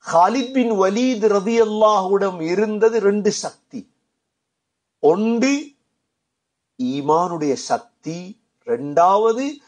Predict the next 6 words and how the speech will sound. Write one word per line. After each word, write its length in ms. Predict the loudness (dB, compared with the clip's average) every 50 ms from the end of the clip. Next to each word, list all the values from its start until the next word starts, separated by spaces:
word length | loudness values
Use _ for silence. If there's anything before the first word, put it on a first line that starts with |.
| _ _ _ -2
உலகத்துடைய 760 | 0 2 4 4 4 4 2 2 -2 -2 -2 -2 -2 -2 -2 -4
அஸ்பாபுகளை 840 | -4 -6 -6 -8 -6 -2 0 2 4 4 4 4 4 2 2 2 0 0
பயன்படுத்துறது. 760 | 0 0 0 0 0 0 0 -2 -2 -6 -14 -20 -20 -20 _ _ _ _ _ _ _ _ _ _ _ _ _ _ _ _ _ _ _ _ _ _ _ _ _ _ _ _ _ _ _ _ _ _ _ _ _ _ _ _ _ _ _ _ _ _ _ _
இந்த 140 | -4 0
ரெண்டும் 360 | 0 0 0 0 0 -2 0 0
இருக்கும். 440 | -2 -2 -2 -2 -4 -4 -4 -8